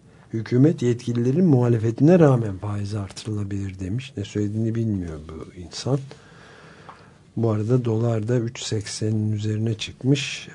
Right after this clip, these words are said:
Avro da dört liranın üzerine çıkmış. Peki, şimdi Davos başlıyor.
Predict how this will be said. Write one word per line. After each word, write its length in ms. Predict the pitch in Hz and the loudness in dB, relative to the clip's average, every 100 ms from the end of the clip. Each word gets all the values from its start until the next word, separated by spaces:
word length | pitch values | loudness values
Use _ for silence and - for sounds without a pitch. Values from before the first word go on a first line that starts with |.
| - | -8
Avro 460 | 107 101 92 95 | -6 -6 -8 -2
da 180 | 127 127 104 101 | 2 4 2 -4
dört 280 | 110 120 - - - - - - - - - - - - - - - 90 92 95 | -2 -2 -4 -14 -16 -14 -16 -18 -20 -20 -20 -20 -20 -20 -20 -20 -16 -14 -10 -8
liranın 400 | 98 95 117 135 | -8 -2 2 2
üzerine 480 | 110 107 107 110 135 | 2 -4 -2 0 -2
çıkmış. 500 | 117 107 - - - - - - - - | -2 -8 -10 -14 -16 -20 -20 -20 -20 -2
Peki, 280 | - 208 - 87 | 2 2 2 -6
şimdi 640 | - - 156 151 151 120 123 | -6 2 4 6 4 4 4
Davos 360 | 156 156 135 | 6 6 2
başlıyor. 680 | 117 117 117 - 151 131 156 | 0 0 0 -2 2 4 2